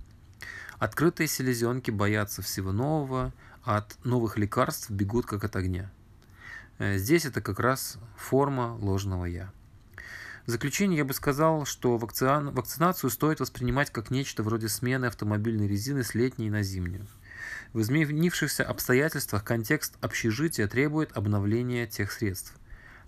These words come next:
Это не означает автоматическое послушание, но и не должно означать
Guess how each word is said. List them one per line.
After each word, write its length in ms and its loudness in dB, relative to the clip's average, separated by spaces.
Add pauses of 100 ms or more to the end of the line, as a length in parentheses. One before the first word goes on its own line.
(140)
Это 220 0
не 120 2
означает 680 0
автоматическое 920 -2
послушание, 840 -6 (800)
но 160 4
и 40 4
не 60 2
должно 360 4
означать 440 0